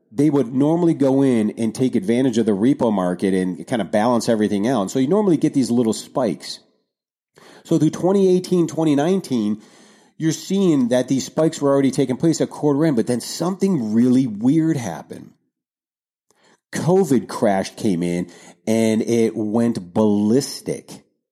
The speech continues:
The repo, the banks were in so much trouble, it went tenfold on any normal quarter spike.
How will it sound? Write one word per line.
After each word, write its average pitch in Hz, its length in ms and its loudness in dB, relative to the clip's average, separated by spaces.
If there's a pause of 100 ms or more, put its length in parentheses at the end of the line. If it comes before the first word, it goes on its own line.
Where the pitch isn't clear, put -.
(140)
The 110 80 0
repo, 117 440 2
the 98 100 0
banks 147 440 0
were 131 160 2
in 107 80 2
so 147 260 0
much 139 280 0
trouble, 123 480 0 (400)
it 165 280 0
went 139 420 0
tenfold 165 1120 0
on 117 200 -2 (140)
any 143 260 0
normal 131 720 2
quarter 110 440 -2
spike. - 680 -10